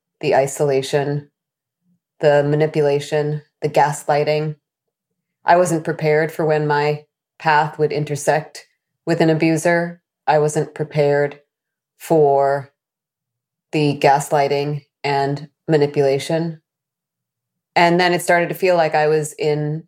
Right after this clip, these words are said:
hell. It got worse, especially after the election in two thousand sixteen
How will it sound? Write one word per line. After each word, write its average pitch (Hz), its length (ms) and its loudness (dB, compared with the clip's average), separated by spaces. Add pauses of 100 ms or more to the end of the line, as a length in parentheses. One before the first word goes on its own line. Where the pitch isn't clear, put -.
hell. 151 480 0 (840)
It 165 180 -2
got 165 360 2 (480)
worse, 156 640 0 (460)
especially 160 440 0
after 147 440 0
the 147 120 -4
election 139 540 -2
in 123 100 -8
two 143 140 -8
thousand 135 300 0
sixteen 139 720 -4